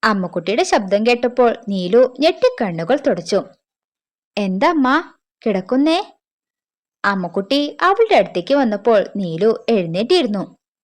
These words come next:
"അമ്മ കരഞ്ഞോ?" അവളുടെ നിറഞ്ഞ കണ്ണുകൾ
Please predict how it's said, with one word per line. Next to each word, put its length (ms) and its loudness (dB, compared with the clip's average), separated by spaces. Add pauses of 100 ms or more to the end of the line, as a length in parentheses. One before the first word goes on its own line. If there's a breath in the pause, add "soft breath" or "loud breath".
(600)
"അമ്മ 560 -2 (140)
കരഞ്ഞോ?" 720 -2 (1000)
അവളുടെ 420 4
നിറഞ്ഞ 340 0
കണ്ണുകൾ 440 0